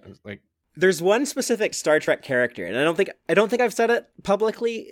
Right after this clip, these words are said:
Speaker 2: who it is. I, I probably have at some point, but I don't know. I kinda wanna be low key on it until I pull it off. But there's one specific Star Trek character that, like, I really wanna dress up as, but I wanna do, like, a real, I wanna have, like, a screen accurate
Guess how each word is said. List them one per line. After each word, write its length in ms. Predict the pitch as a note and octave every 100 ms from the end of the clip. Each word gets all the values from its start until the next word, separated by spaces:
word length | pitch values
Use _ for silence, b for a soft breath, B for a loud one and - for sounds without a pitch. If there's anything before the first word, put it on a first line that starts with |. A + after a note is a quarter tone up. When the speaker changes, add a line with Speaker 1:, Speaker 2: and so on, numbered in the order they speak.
| F3
Speaker 2:
who 100 | G#3
it 80 | G#3+
is. 200 | A3 F#3+
I, 200 | G3 G#3
I 80 | G3+
probably 340 | G3 A#3 D#3+ C3
have 220 | A2+ G2+
at 80 | -
some 200 | A2 G#2
point, 280 | - F#2+ -
but 240 | A#2+ A2+ -
I 60 | C3+
don't 100 | B2
know. 120 | G#2+
I 100 | G#2+
kinda 160 | C3+ E3
wanna 260 | D3+ B2+ - _ C3+
be 140 | C3+
low 180 | B2+ A#2+
key 260 | - C3+ B2
on 140 | G#2
it 100 | G#2
until 200 | - A#2+
I 60 | A2
pull 180 | - A#2
it 60 | G#2
off. 140 | G#2
But 60 | B2
there's 180 | D3
one 140 | D3+ F#3
specific 400 | F#3+ F#3 F3 -
Star 200 | - C#3
Trek 200 | D3 -
character 380 | B2+ A#2+ A2+ G2
that, 40 |
like, 100 | G2+
I 40 | A#2
really 220 | A#2 B2
wanna 180 | B2+ B2
dress 240 | A2+ A#2+
up 120 | B2+ B2+
as, 180 | C3
but 60 | C3
I 40 |
wanna 120 | C#3 D#3+
do, 100 | F3
like, 120 | D3
a 40 |
real, 240 | C3 B2+ C3+
I 80 | G3+
wanna 120 | F3
have, 100 | F3+
like, 140 | D3
a 60 | A#2
screen 460 | - - C#3 C3 A#2+
accurate 480 | A2+ - F#2+ D#2+